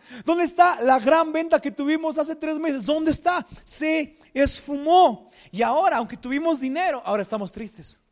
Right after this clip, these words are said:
Porque no podemos disfrutarlo. Porque no hemos aprendido el camino correcto para alcanzar riquezas de la mano de Jehová.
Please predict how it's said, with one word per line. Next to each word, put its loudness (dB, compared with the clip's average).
Porque -4
no 0
podemos 0
disfrutarlo. -10
Porque -6
no 0
hemos -4
aprendido -6
el -8
camino -10
correcto -10
para -8
alcanzar -6
riquezas -12
de -6
la -6
mano -10
de -12
Jehová. -8